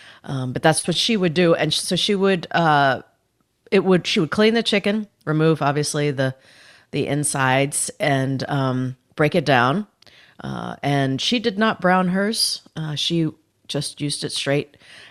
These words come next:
and would add it to the pot with water and mirepoix, carrot, celery, and onion. And you don't need that much, probably maybe two carrots, half an onion, maybe a stalk of celery,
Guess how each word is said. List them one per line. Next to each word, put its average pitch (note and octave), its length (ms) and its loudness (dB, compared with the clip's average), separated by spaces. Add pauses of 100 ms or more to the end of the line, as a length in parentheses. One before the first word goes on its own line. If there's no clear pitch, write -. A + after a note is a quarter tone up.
(180)
and C3 380 -2
would C#3+ 200 -2
add C3+ 200 0
it C#3+ 160 0
to - 100 -6
the D#3+ 80 -6
pot A3+ 340 -2
with C#3 200 -4
water E3 440 -2 (100)
and C3+ 260 -2
mirepoix, F3+ 640 -2 (220)
carrot, C#3+ 500 -2
celery, D3 460 -2
and C3+ 100 -4
onion. F3+ 360 -4 (560)
And D3 300 -2
you D#3+ 100 0
don't A3 260 0
need F3+ 340 0
that F3 220 -2
much, E3+ 240 -2
probably F#3 440 -2
maybe D#3+ 280 -6
two G3+ 220 -2
carrots, F#3 880 -2
half D#3+ 220 -2
an D#3+ 100 -2
onion, D#3 520 -2 (560)
maybe C3+ 160 -4
a B2 40 -2
stalk - 380 -2
of A#2 80 -8
celery, B2+ 500 -2